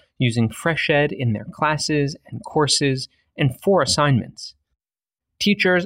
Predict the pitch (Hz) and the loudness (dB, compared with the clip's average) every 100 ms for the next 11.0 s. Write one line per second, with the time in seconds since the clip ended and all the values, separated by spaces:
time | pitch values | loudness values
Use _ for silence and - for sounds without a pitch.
0 | - 123 - - 143 160 156 - 151 - | -2 -2 0 0 2 2 2 0 -2 2
1 | 151 147 139 117 110 107 - 156 151 143 | 2 2 0 -2 -4 -4 0 2 2 2
2 | 139 135 - _ _ _ - - 196 196 | 0 -2 -6 _ _ _ -2 2 4 4
3 | 190 - 151 131 147 170 160 135 - 135 | 2 0 -2 2 2 4 2 2 0 -2
4 | 135 135 151 139 - 139 - 139 - 139 | -2 -2 -4 -4 -8 -12 -4 -4 0 0
5 | 139 127 110 - 151 147 156 139 151 147 | 0 -4 -8 -4 -4 -2 -4 -2 -2 0
6 | 147 143 _ _ _ - 156 160 - 180 | -2 -4 _ _ _ 0 2 2 -2 -2
7 | 185 185 160 151 143 139 143 143 - 131 | 2 2 0 0 0 0 0 -2 -6 -6
8 | 131 - 147 - 135 127 123 131 131 - | -10 -2 -2 0 -2 -2 -2 0 0 -4
9 | 110 - _ _ _ - 143 135 - 185 | -8 -8 _ _ _ 0 2 2 0 -2
10 | 147 127 - - - 131 117 113 - | -2 -6 -10 -16 -2 0 2 -2 -4